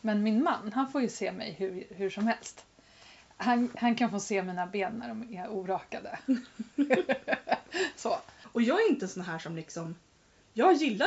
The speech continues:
Speaker 2: att klä mig blygsamt. Jag gillar inte att ha liksom, eh, brösten, eh, liksom på väg ut ur
Speaker 1: Nej.
Speaker 2: ringningen eller skitkort kjol. Jag tycker
Speaker 1: Mm.
Speaker 2: bara det liksom är,
Speaker 1: Mm.
Speaker 2: jag, jag gillar inte det.
Speaker 1: Nej.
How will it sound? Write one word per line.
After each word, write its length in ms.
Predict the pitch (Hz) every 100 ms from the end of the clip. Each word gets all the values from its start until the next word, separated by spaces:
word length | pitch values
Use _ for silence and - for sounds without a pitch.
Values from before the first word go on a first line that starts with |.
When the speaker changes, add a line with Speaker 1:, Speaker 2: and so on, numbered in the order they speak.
| 440
Speaker 2:
att 100 | -
klä 180 | 156 -
mig 120 | 175
blygsamt. 680 | 180 170 147 - 160 170
Jag 80 | 233
gillar 320 | 269 277 240
inte 240 | 381 285 180
att 60 |
ha 160 | 180 160
liksom, 480 | 147 - 170 156 160 -
eh, 240 | 180 165 170
brösten, 680 | 185 175 - 170 170 - -
eh, 180 | - - - -
liksom 240 | - 175 170
på 80 |
väg 260 | 180 175 175
ut 300 | 175 175 -
ur 40 | 220
Speaker 1:
Nej. 200 | 190 180
Speaker 2:
ringningen 520 | 170 170 170 160 170
eller 220 | 170 165 - - -
skitkort 680 | - 254 170 - - 170 -
kjol. 280 | - 180 180
Jag 120 | 185
tycker 140 | 247
Speaker 1:
Mm. 120 | 202 180
Speaker 2:
bara 140 | 180
det 120 | 165
liksom 320 | 160 - 170
är, 140 | 156 160 - _
Speaker 1:
Mm. 200 | 214 190 170 -
Speaker 2:
jag, 140 | 208
jag 140 | 202 233
gillar 260 | 220 262
inte 160 | 262 -
det. 180 | - -
Speaker 1:
Nej. 220 | 196 175